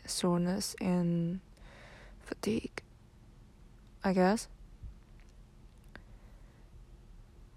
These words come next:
不然就是只是因为我刚下班，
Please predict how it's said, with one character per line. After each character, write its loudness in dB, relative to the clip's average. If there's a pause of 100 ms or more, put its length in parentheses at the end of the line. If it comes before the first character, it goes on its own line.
(840)
不 6
然 6
就 6
是 2
只 0
是 2
因 6
为 6 (380)
我 0
刚 8
下 2
班， -4